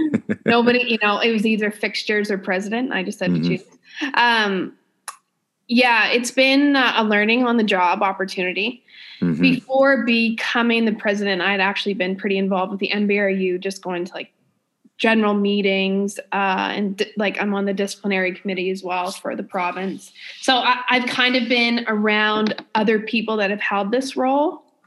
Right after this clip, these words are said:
Speaker 1: Mm.
Speaker 2: but not in my own club, obviously. So, uh, and there were female presidents before me. I wasn't the only first female president.
Speaker 1: Mm-hmm.
Speaker 2: We had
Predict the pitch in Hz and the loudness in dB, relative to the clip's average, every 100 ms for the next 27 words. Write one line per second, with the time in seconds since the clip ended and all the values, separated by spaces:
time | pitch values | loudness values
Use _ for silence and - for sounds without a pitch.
0 | - 180 175 - 202 202 208 202 196 196 | -4 0 2 2 0 -2 -2 0 2 0
1 | 196 - 190 208 - 220 226 254 262 285 | -2 -2 0 0 0 -2 0 -2 -2 -2
2 | 330 359 - - - - 254 240 226 220 | -4 -4 -14 -20 -16 -6 0 2 2 2
3 | 220 202 196 226 247 262 240 285 349 - | 2 0 0 2 2 2 2 2 0 0
4 | 254 240 220 208 202 - - 208 208 202 | 0 2 0 0 -2 -6 -4 -2 0 -2
5 | 196 - 190 190 185 185 196 - 208 208 | -2 -4 -6 -4 -4 -4 -6 -4 -2 -2
6 | 196 190 190 190 190 185 190 - 185 190 | -2 -2 -2 -4 -4 -6 -6 -8 -6 -6
7 | 190 185 185 - - 170 196 | -6 -8 -10 -8 -4 -2 -2